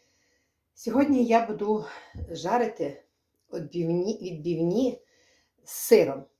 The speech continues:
е, з курячої грудинки чи філе, як там кажуть. От у мене є такі дві, два кусочки грудинки курячої. І я вам покажу сьогодні, як я буду жарити такі відбивні з сиром,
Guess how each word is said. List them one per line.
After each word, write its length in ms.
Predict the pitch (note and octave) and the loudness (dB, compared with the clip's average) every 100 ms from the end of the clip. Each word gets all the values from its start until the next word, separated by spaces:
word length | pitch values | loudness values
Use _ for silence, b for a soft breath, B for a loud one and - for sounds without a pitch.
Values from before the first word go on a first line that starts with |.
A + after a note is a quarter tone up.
| _ _ _ _ _ D#3+ | _ _ _ _ _ -6
е, 180 | E3 D#3 | -2 -2
з 440 | D#3 E3 D#3 D3+ | -2 2 4 2
курячої 880 | D#3 G3+ B3 A#3+ - G#3 G3+ G3 F#3+ _ | -2 0 0 0 0 0 0 -6 -12 _
грудинки 560 | D#3+ D#3 G#3 G#3 - - | -10 -2 -2 -2 -4 -12
чи 160 | - | -12
філе, 360 | - D3+ D#3 F3 | -10 -6 -2 -2
як 260 | D#3 D#3 | -2 -6
там 280 | - C#3+ D3 - | -10 -10 -10 -14
кажуть. 480 | - C#3+ D#3 D3+ - b b b b - | -10 -4 -4 -6 -12 b b b b -10
От 220 | F3 E3+ | -10 -4
у 40 | |
мене 240 | E3+ E3 D#3+ | -2 0 0
є 120 | D#3+ | -2
такі 300 | D#3+ - E3 | -4 -8 -10
дві, 400 | D3 D#3 D3+ D3 _ _ _ - | -8 -2 -2 -2 _ _ _ -12
два 160 | E3 | -8
кусочки 680 | D#3 - - D#3 - - D#3+ - _ _ _ | -8 -10 -6 -6 -6 -10 -14 -14 _ _ _
грудинки 580 | - F#3 D#3+ C#3+ D3+ - | -12 -2 2 2 -2 -10
курячої. 680 | - E3+ E3+ - G#3 A3+ - _ _ - - B B B B _ | -10 -10 -8 -6 -2 -2 -6 _ _ -6 -6 B B B B _
І 520 | G#3 A#3 C#4 D#4+ C4 F#3 | -4 0 2 0 -4 -8
я 200 | F#3 G#3+ | -4 -2
вам 160 | G#3+ | -4
покажу 420 | F3+ E3+ G3 E3+ E3 | -8 -4 -4 -2 -4
сьогодні, 560 | E3+ D#3+ A#3 A#3+ G#3 | -6 -2 0 0 -2
як 260 | E3 F#3 - | -2 -4 -6
я 60 | |
буду 260 | D3 D#3 D3+ | -8 -6 -8
жарити 380 | D#3+ F#3 F3+ _ | -6 -8 -8 _
такі 260 | D3+ - F3+ | -20 -14 -12
відбивні 460 | D#3 C#3 C#3+ D#3+ | -10 -8 -6 -6
з 80 | E3 | -6
сиром, 440 | - D#3 C3 C3 | -10 -6 -6 -8